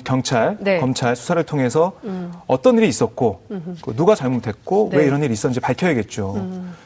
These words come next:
Speaker 1: 근데 뭐 이 신유영 씨에게 오십만 원 주고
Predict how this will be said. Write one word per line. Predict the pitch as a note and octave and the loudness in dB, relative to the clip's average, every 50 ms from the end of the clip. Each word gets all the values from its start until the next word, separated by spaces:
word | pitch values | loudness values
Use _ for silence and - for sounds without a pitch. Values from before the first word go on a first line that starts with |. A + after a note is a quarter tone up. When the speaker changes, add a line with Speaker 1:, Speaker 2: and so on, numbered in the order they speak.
| _ - | _ -4
Speaker 1:
근데 | - D3 D#3 D#3 D3+ D3 D3 C#3+ C3+ B2+ - | 2 6 6 8 8 6 6 4 2 0 -2
뭐 | - B2+ B2+ B2+ B2 A#2+ A#2 A2+ - - - - - - _ - - | -4 -2 0 2 4 4 4 2 0 -4 -8 -12 -16 -20 _ -8 -2
이 | C#3+ C3+ C3 B2+ B2 A#2+ | 0 2 2 2 2 0
신유영 | - - F#3+ F3+ E3 D#3+ D3+ | 0 0 2 2 4 2 2
씨에게 | - - C#3 B2+ A#2+ B2 A#2+ | 2 2 2 2 4 4 4
오십만 | A2 A#2 A#2 - D#3 C#3+ C3+ | 4 2 0 0 2 2 4
원 | C3 B2+ A#2+ | 4 4 2
주고 | G#2+ A#2+ G#2+ A2+ A2+ A2 G#2+ G#2+ G#2 G#2 | 2 0 2 4 4 4 4 2 0 -6